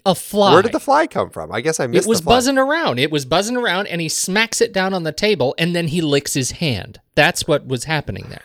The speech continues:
Speaker 2: <laughs> I totally missed the fly part.
Speaker 1: Yeah. Oh, it's terrible.
Speaker 2: Yeah, that's just weird. But yeah, so that
Speaker 1: <laughs>
Speaker 2: even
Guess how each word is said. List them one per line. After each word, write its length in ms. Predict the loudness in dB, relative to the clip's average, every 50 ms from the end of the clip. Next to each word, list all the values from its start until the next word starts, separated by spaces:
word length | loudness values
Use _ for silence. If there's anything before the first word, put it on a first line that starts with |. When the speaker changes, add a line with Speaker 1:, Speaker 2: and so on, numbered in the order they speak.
| -20
Speaker 2:
<laughs> 100 | -4 0
I 100 | 0 0
totally 460 | 0 -2 -4 -2 0 0 0 0 -2
missed 280 | -2 -2 -2 -4 -4 -6
the 80 | -8 -10
fly 320 | -6 -2 0 0 0 0
part. 240 | 0 -2 -4 0 0
Speaker 1:
Yeah. 220 | 0 0 0 -2 -8 -16 -20 -20 _ _ 2
Oh, 140 | 4 4 4
it's 180 | 2 0 -2
terrible. 360 | -2 0 2 2 2 0 0 0
Speaker 2:
Yeah, 180 | 2 2 2 0 -2
that's 200 | -4 -4 -4 -4 -6
just 260 | -8 -8 -8 -6 -4
weird. 280 | -4 -2 -2 -4 -8 _ _ _ _ _ _ _ _ _ _
But 220 | 2 4 4 6
yeah, 220 | 6 6 6 6 4
so 240 | 4 4 4 4 4
that 360 | 2 4 6 6 6 4 2
Speaker 1:
<laughs> 40 | 0
Speaker 2:
even 280 | 0 0 -2 -2 -6